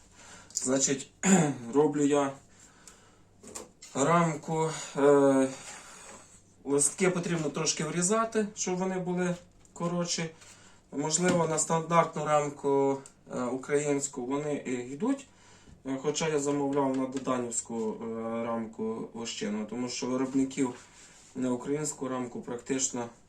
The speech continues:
ну, там дуже мало і, звичайно, в них ціна, е, значно дорожче коштує дана вощина. Е, роблю я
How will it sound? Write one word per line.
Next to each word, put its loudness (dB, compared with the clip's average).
ну, -2
там -4
дуже 0
мало 2
і, -2
звичайно, 0
в 2
них 2
ціна, -2
е, -4
значно -6
дорожче -2
коштує -4
дана -2
вощина. -2
Е, -4
роблю 0
я 4